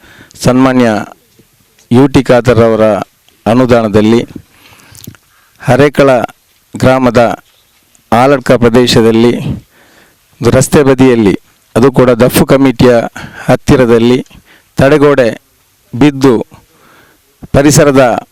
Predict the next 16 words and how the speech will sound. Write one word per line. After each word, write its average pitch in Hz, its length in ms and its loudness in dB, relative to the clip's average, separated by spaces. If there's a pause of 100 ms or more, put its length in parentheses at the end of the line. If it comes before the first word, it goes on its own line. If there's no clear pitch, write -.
(400)
ಮನೆಗಳಿಗೆ 127 580 2
ಹಾನಿಯಾಗುವಂಥ 123 640 0
ಸಂದರ್ಭದಲ್ಲಿ 113 960 0 (760)
ಈ 120 120 2
ಪ್ರದೇಶದ 123 840 0 (1000)
ಪಂಚಾಯತ್ 131 440 0
ಸದಸ್ಯರು, 123 800 -2 (340)
ಅದೇ 131 140 2
ರೀತಿ 123 420 2
ಈ - 20 4
ಪ್ರದೇಶದ 123 680 2 (960)
ಹಿರಿಯರು 135 640 2 (260)
ಎಲ್ಲ 120 180 2
ಸೇರಿಕೊಂಡು 123 760 -2 (640)
ಶಾಸಕರ 131 420 0
ಜೊತೆ 120 500 0